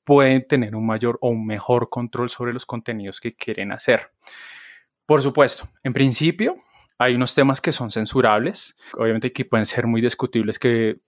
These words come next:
eh, rondan desde la violencia o temas desde la muerte, pero no solo desde la muerte violenta,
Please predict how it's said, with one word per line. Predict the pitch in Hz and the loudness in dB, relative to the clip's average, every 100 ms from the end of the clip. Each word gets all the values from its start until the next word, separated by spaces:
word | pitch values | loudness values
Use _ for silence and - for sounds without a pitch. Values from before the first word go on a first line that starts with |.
| _ - | _ -6
eh, | 127 113 107 | -2 0 0
rondan | 110 117 110 110 | 2 4 4 2
desde | 117 113 | 2 0
la | 104 | 0
violencia | 104 104 123 143 - 269 - - - | 0 2 4 4 0 -6 -8 -8 -2
o | 123 | 0
temas | 110 104 104 | 0 -2 -4
desde | 107 120 | 0 2
la | 101 | 2
muerte, | 107 110 - - - | 2 0 -2 -16 -4
pero | 113 | -2
no | 110 | 0
solo | 117 117 | 2 2
desde | 135 | 4
la | |
muerte | 135 107 - 110 | 2 0 0 0
violenta, | 123 117 107 107 190 | 4 4 4 0 -2